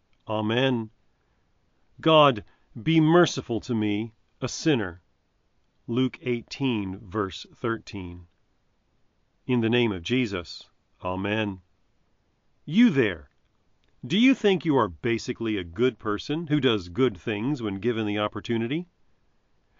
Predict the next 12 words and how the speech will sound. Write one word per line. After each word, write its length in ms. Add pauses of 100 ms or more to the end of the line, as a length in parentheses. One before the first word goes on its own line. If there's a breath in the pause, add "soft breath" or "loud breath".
(180 soft breath)
Do 100
you 140
talk 260
about 220
yourself 640
and 140
your 140
accomplishments 760
every 220
chance 340
you 80
get? 400